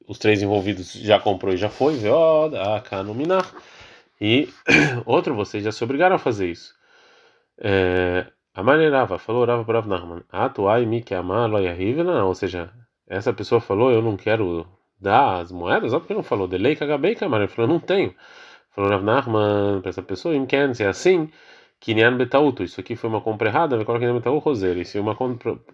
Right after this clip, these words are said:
errada, ela volta, sim, pode voltar atrás. <clears throat> A Gemara vai falar sobre uma pegou, uma pessoa que pegou dinheiro emprestado, que ele deu esse dinheiro pro enviado pra pagar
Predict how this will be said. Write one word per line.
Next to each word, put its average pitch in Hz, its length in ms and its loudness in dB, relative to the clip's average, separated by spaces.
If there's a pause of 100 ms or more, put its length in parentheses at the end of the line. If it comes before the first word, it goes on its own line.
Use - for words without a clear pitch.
errada, 123 680 2 (180)
ela 101 220 -6
volta, 107 440 0
sim, 117 220 -6
pode 101 220 0
voltar 98 300 -2
atrás. - 480 -10 (200)
<clears throat> - 20 4 (1500)
A 101 60 -10
Gemara 107 240 2
vai 135 100 -2
falar 123 560 2 (380)
sobre 107 200 -4
uma 92 60 -4
pegou, 113 300 0 (100)
uma 95 220 -4
pessoa 120 300 -6
que - 80 -14
pegou 107 200 -4
dinheiro 107 220 -2
emprestado, 92 580 -2
que - 120 -12
ele 95 100 -4
deu 127 200 2
esse 113 160 -4
dinheiro 107 360 0
pro 104 160 -6
enviado 92 540 -2
pra 101 160 -4
pagar 101 640 4